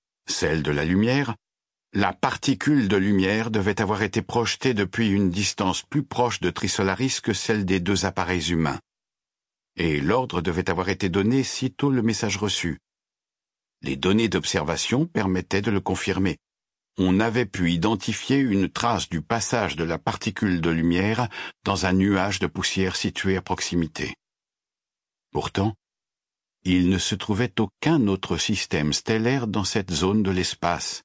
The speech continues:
ce qui voulait dire que la particule de lumière avait été lancée depuis un vaisseau spatial. Le modèle ancien de la théorie de la forêt sombre avait toujours pris pour base de réflexion les systèmes planétaires,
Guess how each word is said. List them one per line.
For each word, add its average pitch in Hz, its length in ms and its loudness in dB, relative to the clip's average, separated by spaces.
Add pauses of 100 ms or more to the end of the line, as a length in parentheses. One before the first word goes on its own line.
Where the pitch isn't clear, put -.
(680)
ce - 160 -4
qui 78 200 -4
voulait 80 240 -2
dire 131 340 -2
que 85 80 -2
la 73 240 -2 (100)
particule 98 720 -2
de 82 100 0
lumière 90 640 2 (420)
avait 92 220 0
été 87 320 -2
lancée 85 560 0
depuis 82 440 -4
un 76 120 0
vaisseau 85 320 -2
spatial. - 760 -6 (1300)
Le 78 120 -2
modèle 104 300 4
ancien 113 340 0
de 85 80 0
la 82 120 2
théorie 95 420 0
de 87 80 0
la 80 100 2
forêt 90 260 0
sombre 123 500 0
avait 87 220 0
toujours 110 460 -2
pris - 180 -2
pour 101 240 -2
base 95 300 0
de 95 80 2
réflexion 95 600 0
les 95 120 2
systèmes 92 480 0
planétaires, 87 680 0